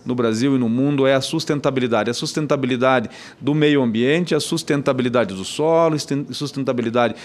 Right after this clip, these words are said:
da biodiversidade, a sustentabilidade do ser humano que vive sobre este,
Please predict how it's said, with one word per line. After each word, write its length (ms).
da 180
biodiversidade, 880
a 60
sustentabilidade 1300
do 100
ser 280
humano 640
que 120
vive 440
sobre 420
este, 460